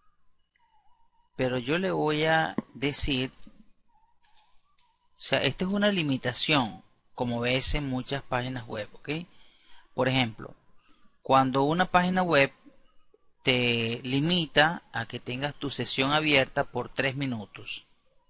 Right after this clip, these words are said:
¿sí? Entonces, bueno, ¿qué vamos a hacer aquí? Bueno, colocarle simplemente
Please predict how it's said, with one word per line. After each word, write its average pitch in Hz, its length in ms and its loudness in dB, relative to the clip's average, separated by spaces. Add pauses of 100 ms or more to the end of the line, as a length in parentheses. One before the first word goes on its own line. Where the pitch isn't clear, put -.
(160)
¿sí? - 340 -2
Entonces, 117 420 -10
bueno, 117 380 -8 (760)
¿qué - 100 -2
vamos 143 320 4
a 135 40 -4
hacer 139 300 2
aquí? - 400 -6 (840)
Bueno, 127 360 -8 (200)
colocarle 117 480 -4
simplemente 151 920 -4